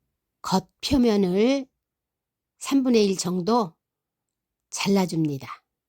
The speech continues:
수박은 둥그렇게 생겨서 일자로 칼집을 낼 수가 없습니다.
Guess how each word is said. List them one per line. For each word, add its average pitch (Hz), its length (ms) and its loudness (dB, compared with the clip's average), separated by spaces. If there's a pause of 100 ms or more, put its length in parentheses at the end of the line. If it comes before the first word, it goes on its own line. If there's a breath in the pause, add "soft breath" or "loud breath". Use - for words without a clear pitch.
(840)
수박은 233 920 0 (580)
둥그렇게 220 520 0
생겨서 202 760 0 (560)
일자로 208 460 -2
칼집을 220 460 0
낼 175 120 2
수가 180 300 -2
없습니다. 165 680 -4